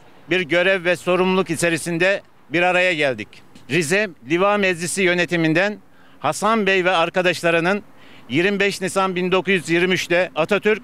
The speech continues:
artık Rize hemşerisidir. Atatürk'ün hemşerisi olduğu beş il daha vardır. Bunlar Ankara, Erzurum, Diyarbakır, Antep ve İzmir'dir.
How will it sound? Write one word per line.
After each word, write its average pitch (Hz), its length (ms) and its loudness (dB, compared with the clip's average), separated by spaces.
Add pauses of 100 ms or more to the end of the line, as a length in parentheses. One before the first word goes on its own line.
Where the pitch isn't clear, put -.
(260)
artık 196 440 0 (360)
Rize 180 260 0
hemşerisidir. 135 600 -4 (800)
Atatürk'ün 214 800 0 (340)
hemşerisi 208 580 0
olduğu 208 460 2
beş 208 200 0
il 214 160 0
daha 185 220 4
vardır. 110 340 -2 (580)
Bunlar 208 440 2 (340)
Ankara, 202 640 0 (300)
Erzurum, 196 640 0 (300)
Diyarbakır, 202 680 0 (280)
Antep 214 460 0 (300)
ve 202 140 2
İzmir'dir. 180 580 0